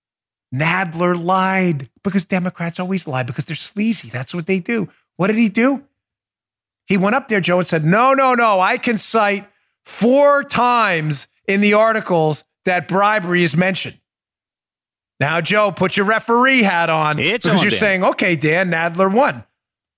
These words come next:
Speaker 1: Nadler's saying impe-, uh, bribery is mentioned in the charges, the articles of impeachment, otherwise known as the charges in an impeachment trial.
Speaker 2: All right.
Speaker 1: No, no, no, no, no, no, no. Bribery was not mentioned. Bribery was quoted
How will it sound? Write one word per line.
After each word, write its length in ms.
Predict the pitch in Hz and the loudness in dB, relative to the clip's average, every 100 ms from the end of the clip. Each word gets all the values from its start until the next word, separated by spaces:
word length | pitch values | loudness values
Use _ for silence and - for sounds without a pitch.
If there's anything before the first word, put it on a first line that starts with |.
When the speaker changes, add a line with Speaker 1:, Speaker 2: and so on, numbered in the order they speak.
| 147 | -4
Speaker 1:
Nadler's 440 | 160 175 190 180 | -2 0 0 0
saying 480 | - 156 170 196 170 _ _ - | -2 -2 0 -2 -8 _ _ -6
impe-, 320 | 151 156 190 | -2 -2 0
uh, 120 | 170 | -2
bribery 540 | 143 165 180 190 226 269 | 0 0 0 0 0 2
is 160 | 381 | 2
mentioned 420 | 247 190 170 156 147 | 0 0 -2 -4 -2
in 100 | 135 | -2
the 80 | |
charges, 480 | 127 156 131 117 120 | -2 -2 -2 -4 -6
the 200 | 143 143 - | -4 -4 0
articles 460 | 170 160 156 135 | 0 0 -4 -4
of 80 | 131 | -4
impeachment, 520 | 120 - 127 - - _ | -4 -4 -6 -8 -18 _
otherwise 420 | 139 135 120 110 120 | -6 -4 -6 -8 -8
known 160 | 110 | -10
as 120 | 101 | -10
the 80 | - | -10
charges 440 | - 139 120 98 101 | -6 -4 -4 -8 -12
in 120 | 98 | -12
an 40 | |
impeachment 460 | 92 95 110 - - | -14 -14 -14 -16 -20
trial. 160 | - - | -14 -6
Speaker 2:
All 220 | 165 95 - | -4 -4 -4
right. 260 | 78 208 - _ _ _ _ _ _ _ _ _ 127 | -4 -6 -8 _ _ _ _ _ _ _ _ _ -16
Speaker 1:
No, 180 | 117 107 | -10 -4
no, 320 | 131 139 151 - | -2 -2 -4 -4
no, 140 | 123 | -2
no, 100 | 143 | 0
no, 380 | 170 180 180 170 _ _ | 0 0 -2 -4 _ _
no, 160 | 127 151 | -4 -4
no. 300 | 190 190 175 _ _ _ _ _ _ _ _ _ _ _ _ _ - | -4 -6 -10 _ _ _ _ _ _ _ _ _ _ _ _ _ -4
Bribery 540 | 131 175 180 160 151 | -2 0 -2 -2 -2
was 240 | 123 131 117 | -2 -4 -4
not 280 | 123 107 | -4 -6
mentioned. 760 | 117 127 156 185 - 95 78 73 | -8 -4 -2 -2 -6 -10 -14 -10
Bribery 540 | 131 139 156 139 127 110 | -4 -2 -2 -4 -6 -8
was 240 | 107 - | -12 -12
quoted 680 | - 175 185 165 104 92 | -6 0 0 0 -4 -12